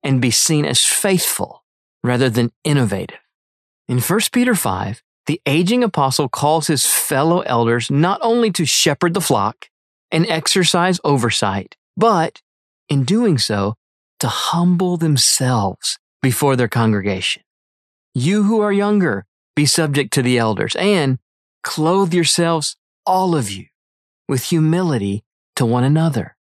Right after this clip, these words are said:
First Peter five five. Not only do the youngers subject themselves in humility to the leading of the elders, but the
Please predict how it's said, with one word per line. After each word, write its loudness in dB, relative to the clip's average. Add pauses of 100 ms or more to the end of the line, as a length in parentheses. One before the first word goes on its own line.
(180)
First -2
Peter 2
five -2
five. -4 (720)
Not 0
only 2
do 2
the 0
youngers 0
subject 0
themselves 0
in 0
humility 0 (380)
to -2
the 2
leading 2
of -2
the -4
elders, -2 (560)
but 0
the 0